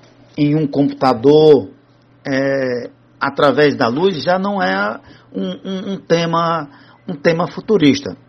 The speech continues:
As fibras óticas estão aí, elas já são, já, já, já são uma realidade, inclusive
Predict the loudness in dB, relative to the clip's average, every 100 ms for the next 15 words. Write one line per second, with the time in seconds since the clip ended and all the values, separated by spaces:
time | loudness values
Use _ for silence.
0 | -8 -8 -6 0 2 2 2 0 -2 -12
1 | -6 -4 -2 -2 0 2 2 0 -2 -4
2 | -2 -2 0 -4 -8 -14 _ -20 -20 _
3 | _ -12 -10 -10 -6 -4 0 -2 0 2
4 | 4 2 2 2 0 -4 -6 -6 -8 -8
5 | -8 -6 -4 0 0 -2